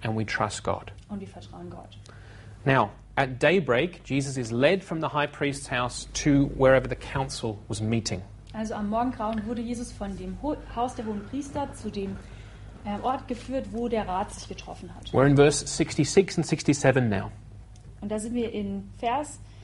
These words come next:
Speaker 2: sechsundsechzig und siebenundsechzig.
Speaker 1: Now, if you compare this to the other Gospels, you'll notice that Luke makes his, his report very short, brief, concise at this point.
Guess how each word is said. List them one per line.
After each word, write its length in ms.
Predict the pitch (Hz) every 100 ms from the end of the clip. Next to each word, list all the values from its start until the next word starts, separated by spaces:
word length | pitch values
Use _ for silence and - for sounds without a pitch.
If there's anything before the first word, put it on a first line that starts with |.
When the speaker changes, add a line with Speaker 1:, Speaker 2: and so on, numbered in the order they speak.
| - - - -
Speaker 2:
sechsundsechzig 920 | 269 294 220 226 226 220 226 220 -
und 340 | 190 185 202 - 165
siebenundsechzig. 680 | 208 202 165 - - - - - - -
Speaker 1:
Now, 220 | 135 131 160
if 160 | -
you 60 | 196
compare 420 | 196 180 190 214
this 180 | 208 -
to 100 | 170
the 120 | 170
other 200 | 190 202
Gospels, 520 | 135 135 - 160 135
you'll 160 | 143 147
notice 540 | 139 151 170 143 -
that 180 | 139 127
Luke 460 | 131 139 196 - - -
makes 280 | 135 147 -
his, 300 | - 160 - 156
his 320 | - 160 139 135
report 460 | 139 - 151 143 -
very 240 | 135 143
short, 560 | 143 - 175 190 208 - - - -
brief, 600 | 104 135 143 127 - - - -
concise 760 | 139 120 - 135 104 - -
at 100 | -
this 140 | 104 -
point. 400 | - - -